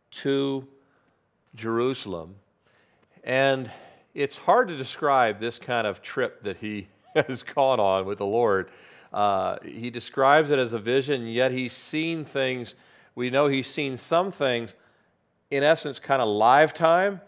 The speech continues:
but he also seen other things future, all in the same place.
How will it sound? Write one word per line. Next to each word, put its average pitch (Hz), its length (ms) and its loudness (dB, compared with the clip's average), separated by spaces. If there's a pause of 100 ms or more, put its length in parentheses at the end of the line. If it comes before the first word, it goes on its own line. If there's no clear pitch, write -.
(280)
but 131 120 2
he 131 80 2
also 156 380 6
seen 143 340 -4
other 151 260 2
things 123 380 -2 (320)
future, 110 720 -4 (640)
all 147 300 8
in 139 60 0
the 131 80 -2
same 123 360 -2
place. - 640 -2